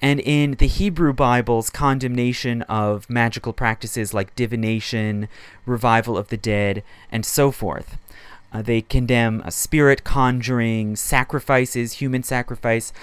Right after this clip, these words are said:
So all sorts of practices that modern people, whether in the sixteen and seventeen hundreds or today, might consider to be superstitious, were already condemned within Jewish and Christian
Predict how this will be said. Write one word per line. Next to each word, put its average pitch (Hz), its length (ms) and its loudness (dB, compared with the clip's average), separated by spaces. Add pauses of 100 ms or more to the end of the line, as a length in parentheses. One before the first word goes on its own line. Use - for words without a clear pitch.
(260)
So - 220 2
all 254 240 4
sorts 247 320 -2
of 175 100 -6
practices 160 640 0
that 117 540 0
modern 135 600 4
people, - 520 -4 (560)
whether 127 260 4
in 123 100 2
the 120 40 -2
sixteen 160 460 -2
and 143 140 -2
seventeen 135 420 -2
hundreds 127 380 -2
or 127 180 -2
today, 113 540 0 (100)
might 120 240 -2
consider 123 400 -4
to 113 160 -8
be 107 120 -4
superstitious, 123 1200 -4 (640)
were 160 240 6
already 196 460 6
condemned 131 760 2 (240)
within 147 920 4
Jewish 147 400 0
and 127 100 -6
Christian 110 580 -4